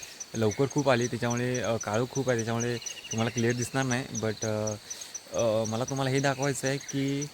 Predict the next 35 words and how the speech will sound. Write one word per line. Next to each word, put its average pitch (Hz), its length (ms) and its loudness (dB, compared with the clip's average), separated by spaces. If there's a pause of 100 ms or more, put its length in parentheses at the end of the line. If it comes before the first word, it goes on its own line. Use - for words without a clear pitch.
(300)
कोकणातली 131 560 -2
माणसं, 123 760 0 (300)
अ, 120 60 -4 (480)
सध्या 135 640 2
मुंबईला 127 400 2
शिफ्ट 123 260 -2
झाले. 101 200 0 (420)
म्हणजे 110 200 2
पहिलं 123 260 4
कसं 143 240 -2
असायचं, 127 360 -2 (760)
तर 123 380 4 (140)
की 127 340 0 (100)
ते 143 40 2
आपण 143 160 2
पुढे 160 220 2
सांगतो 131 260 2
मी 120 80 0
काय 117 220 2
actually 110 260 -2
मला 110 100 0
सांगा 110 200 0
इंट्रोडक्शन. 110 400 0 (360)
सध्या 113 240 2
आपण 139 160 0
व्हिडिओला 127 260 0
सुरुवात 120 340 0
करूया 113 180 0
डायरेक्ट. 107 360 -2 (320)
इंट्रोडक्शन 127 380 -2
देण्यापेक्षा 139 320 0
डायरेक्ट 135 240 2
व्हिडिओला 135 240 2
सुरुवात 131 320 -2
करतो, 120 240 0